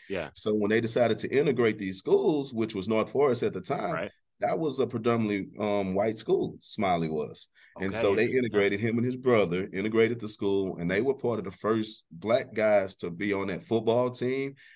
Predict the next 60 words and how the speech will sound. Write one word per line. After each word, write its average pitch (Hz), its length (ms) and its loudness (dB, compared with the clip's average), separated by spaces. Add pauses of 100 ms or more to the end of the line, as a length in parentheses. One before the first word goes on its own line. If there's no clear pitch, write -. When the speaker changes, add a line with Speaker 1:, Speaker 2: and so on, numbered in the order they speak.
(100)
Speaker 2:
and 92 140 -2
that 101 160 2
community, 95 800 -2
you 107 100 -2
know, 87 160 -2
going 92 560 -2
that 95 240 -2
way 87 400 0 (200)
towards 87 300 -4
Speaker 1:
Wow. 90 200 2
Speaker 2:
Mason 82 240 -4
and 85 80 -6
all - 220 -12
of 82 40 -4
that. 82 220 -6
Yeah, 90 160 -2
they, 92 160 0
they 101 260 0
integrated 95 540 -2
that 87 180 -4
school 95 380 -2
during 85 260 -2
those 78 200 -6
times. 76 500 -6 (100)
Speaker 1:
I, 135 120 0 (140)
and 139 120 6
I 165 80 8
don't 175 100 6
Speaker 2:
Um, 175 40 4
Speaker 1:
wanna 165 140 4
get 151 120 6
us 120 80 2
way 127 240 4
off 135 180 4
topic, 139 420 2
but 107 160 -2 (100)
Speaker 2:
Yeah. 110 120 4
Speaker 1:
just - 220 0 (340)
a 107 140 0
qu-, - 500 -8
a 113 80 0
Cliff 156 400 -2
Notes 147 200 2
version. 135 360 2
What 147 180 2
was 165 120 -4
that 127 180 2
like 139 240 2
for 104 120 -4
him? 92 120 -6
Did, 101 160 -4
did 120 140 0
he 110 80 0
face 139 400 0
a 139 40 -2
lot 135 220 4
of 117 160 -2 (400)
Speaker 2:
He 104 140 0
did. - 20 6
Speaker 1:
negative 135 420 4